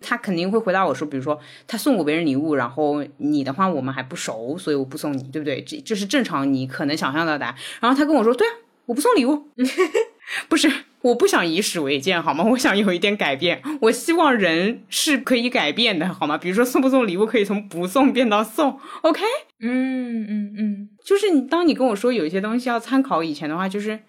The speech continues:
Speaker 1: 你别跟那些迟到一两个小时的比，好不好？就无语了。所以你大概是在这种情况下会聊起前任。要这么说的话，我就是在我受不了对方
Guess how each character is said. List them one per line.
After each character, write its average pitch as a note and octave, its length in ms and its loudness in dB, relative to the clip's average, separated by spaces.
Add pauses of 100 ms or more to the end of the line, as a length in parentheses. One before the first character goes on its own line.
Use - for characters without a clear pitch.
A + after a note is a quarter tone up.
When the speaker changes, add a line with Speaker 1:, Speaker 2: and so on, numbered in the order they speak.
(320)
Speaker 1:
你 B3+ 100 8
别 B3 460 2
跟 D4 160 6
那 C#4+ 140 8
些 C#4 100 6
迟 C4+ 240 -6
到 G#3+ 160 4
一 A#3 100 2
两 F#3+ 160 2
个 D#3+ 80 -2
小 G3 160 0
时 E3 160 -6
的 F#3 60 2
比， D#3 320 -2
好 F3 160 -2
不 D#3+ 60 -8
好？ A#2 680 -4 (220)
就 F4+ 100 0
无 C4+ 220 4
语 A#3 300 2
了。 C#3+ 400 0 (240)
所 C#4 160 -4
以 A3 420 0
你 D3+ 240 0
大 A3+ 160 -2
概 A#3 100 0
是 A3 140 -4
在 A3 140 0
这 A#3+ 120 -6
种 F#3 140 -2
情 C3 180 -6
况 C3+ 140 -2
下 C3 160 -8
会 C3 220 -6
聊 C3 240 -8
起 C3 160 -12
前 - 220 -16
任。 F#2+ 200 -16 (240)
要 B3 140 2
这 D#4+ 100 -2
么 B3 100 4
说 E3+ 160 -6
的 D3+ 60 -6
话， D3 160 0
我 C#3+ 300 0
就 B3 120 -6
是 A#3 120 -8
在 G3 460 -4 (100)
我 F#3 240 4
受 F4+ 180 4
不 A#3+ 80 2
了 E3 140 4
对 F#4 200 4
方 D#4+ 220 0